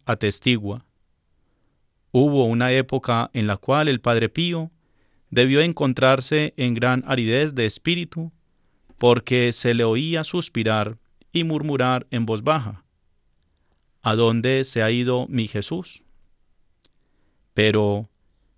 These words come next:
¿de dónde obtiene el Padre Pío tanta energía física? No obstante que su cuerpo es visitado con frecuencia por enfermedades breves,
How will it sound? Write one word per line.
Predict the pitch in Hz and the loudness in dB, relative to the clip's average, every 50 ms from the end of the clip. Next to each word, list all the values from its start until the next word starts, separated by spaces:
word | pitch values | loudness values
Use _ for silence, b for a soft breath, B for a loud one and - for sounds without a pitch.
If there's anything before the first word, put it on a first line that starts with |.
| _ - | _ 2
¿de | 117 120 | 4 4
dónde | 135 165 180 185 175 165 | 6 4 4 2 2 2
obtiene | 143 131 - - 135 147 156 160 147 | 0 0 0 -2 0 0 2 2 2
el | 123 113 - | 0 0 0
Padre | - 147 151 147 127 120 | 0 2 2 2 2 0
Pío | - - 123 131 135 123 117 | -2 0 0 0 2 0 0
tanta | - 151 165 170 170 147 156 | 0 0 0 2 2 2 0
energía | 135 120 117 107 - - 143 143 123 - | 2 2 0 -2 -2 -4 -2 -2 0 0
física? | - 113 113 107 - 110 - - 120 107 110 - - _ _ _ _ _ _ _ _ _ _ _ _ - | 0 0 0 0 -2 -6 -6 -6 -6 -8 -8 -10 -14 _ _ _ _ _ _ _ _ _ _ _ _ -2
No | 120 135 156 | 2 2 2
obstante | 160 - - - 165 160 165 151 170 156 | 2 0 0 0 2 2 2 0 -2 -2
que | - 127 | -2 -2
su | - 139 123 | 0 -2 -2
cuerpo | - 131 131 135 135 135 - 147 151 151 | 2 2 2 2 2 0 0 0 2 2
es | 147 147 139 | 2 0 -2
visitado | 143 147 - - 117 - 123 120 131 135 143 139 - | -4 -4 -4 -4 -2 2 2 4 4 4 2 0 0
con | 135 117 117 | -2 -2 0
frecuencia | - 117 110 - 127 123 127 131 120 - - 143 | -2 -2 -2 0 2 2 2 2 0 -2 -4 -4
por | 139 - 123 123 | -2 0 0 0
enfermedades | 117 104 120 113 113 113 113 113 123 135 131 | 0 0 0 0 0 0 2 2 0 0 0
breves, | 127 127 135 139 143 139 143 139 139 - - | -2 -2 0 0 0 0 0 -2 -4 -8 -12